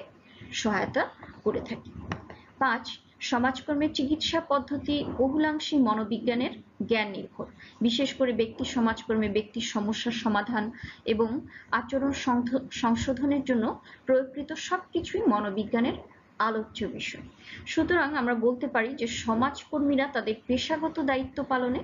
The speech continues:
মনোবিজ্ঞানের জ্ঞানের উপর প্রত্যক্ষভাবে নির্ভরশীল। আবার বিষয় বস-, বস্তুগত দিক থেকে উভয়ের মধ্যে অনেক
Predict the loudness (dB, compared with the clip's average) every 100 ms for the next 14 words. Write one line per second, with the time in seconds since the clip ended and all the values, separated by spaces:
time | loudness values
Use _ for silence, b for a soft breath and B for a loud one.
0 | -8 B B 2 4 4 2 2 0 0
1 | -2 0 2 2 2 0 0 -4 -4 -4
2 | -4 -2 -6 -2 2 2 2 -2 B B
3 | 2 2 0 -2 -2 -8 -10 -16 _ B
4 | B 0 0 0 0 0 0 0 -4 0
5 | 2 2 0 0 0 0 0 0 -4 2
6 | 2 2 2 2 0 0 -2 -2 B B
7 | B 0 0